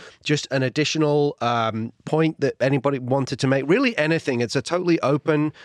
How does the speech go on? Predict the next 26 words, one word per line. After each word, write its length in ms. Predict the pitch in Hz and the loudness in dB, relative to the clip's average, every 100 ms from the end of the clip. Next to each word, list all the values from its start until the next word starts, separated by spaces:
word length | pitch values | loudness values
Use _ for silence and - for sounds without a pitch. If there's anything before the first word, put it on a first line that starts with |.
| - - | -20 -8
forum. 580 | - 156 156 156 156 139 | 0 2 2 2 2 0
We 180 | 135 135 | 0 2
would 140 | 135 | 2
just 200 | 160 151 | 0 -2
love 460 | 143 139 147 147 - - | -2 2 2 0 -4 -10
to, 420 | - 135 131 131 | -4 0 0 0
um, 300 | - 120 120 | 0 -2 -2
continue 500 | - 135 - 139 135 | -4 -6 -4 -2 0
to 140 | 127 120 | 0 -2
have 280 | 120 117 104 - - - | -2 -4 -8 -18 -20 -6
the 120 | 123 | -2
engagement 540 | 120 120 131 123 131 113 | 0 0 -2 -2 -2 -2
that 140 | 117 | -4
we're 120 | 120 | -4
getting, 500 | 110 120 - 120 117 - - - | -4 -6 -4 -6 -8 -10 -20 -8
uh, 160 | 120 120 | -6 -2
with 160 | 123 | -2
our 140 | 123 117 | 0 0
listeners 500 | 117 131 135 123 - | -2 -2 0 0 0
and, 240 | 117 113 - | 0 -2 -2
and 120 | 123 | -2
include 440 | 131 - 160 160 | -2 0 0 2
you 80 | 151 | 2
guys 260 | 156 147 135 | 0 0 0
more, 400 | 147 147 147 147 127 | 2 2 2 0 -2
um, 340 | 139 135 135 | 0 -2 -4